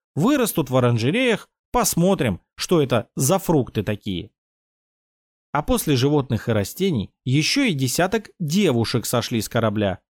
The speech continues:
Это Амар привёз ещё рабынь, которые умеют ковры вязать.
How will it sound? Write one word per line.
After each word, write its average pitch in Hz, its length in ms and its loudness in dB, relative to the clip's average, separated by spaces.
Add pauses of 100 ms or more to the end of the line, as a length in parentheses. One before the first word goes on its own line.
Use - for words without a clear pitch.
(140)
Это 127 280 0
Амар 120 300 2
привёз 123 360 2
ещё 165 420 0
рабынь, 120 440 0 (140)
которые 202 380 2
умеют 139 320 2
ковры 190 380 0
вязать. 95 420 -2